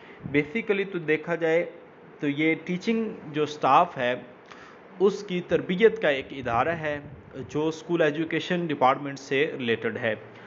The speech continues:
Government of पंजाब का ये इदारा है। तो उन्होंने इस दफ़ा पूरे पाकिस्तान में जो एक curriculum है, एक निसाब है, उस पे लाने के लिए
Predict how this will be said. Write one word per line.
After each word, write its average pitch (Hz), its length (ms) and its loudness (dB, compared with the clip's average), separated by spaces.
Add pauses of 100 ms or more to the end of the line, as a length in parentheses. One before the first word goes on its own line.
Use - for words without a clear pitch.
(220)
Government 151 360 4 (100)
of 143 160 4
पंजाब 135 640 2
का 151 80 0
ये 131 200 -4
इदारा 107 380 -2
है। 107 200 -6 (580)
तो 190 200 2 (340)
उन्होंने 202 680 4 (380)
इस 190 220 0
दफ़ा 127 340 4 (920)
पूरे 196 240 8
पाकिस्तान 156 720 0
में 135 340 -6 (200)
जो 160 100 -2
एक 170 440 0
curriculum 170 520 0
है, 110 380 0 (480)
एक 165 260 -2
निसाब 147 540 -2
है, 127 220 -4 (160)
उस 214 220 -2
पे 214 100 0
लाने 139 340 0
के 143 200 -10
लिए 117 360 -8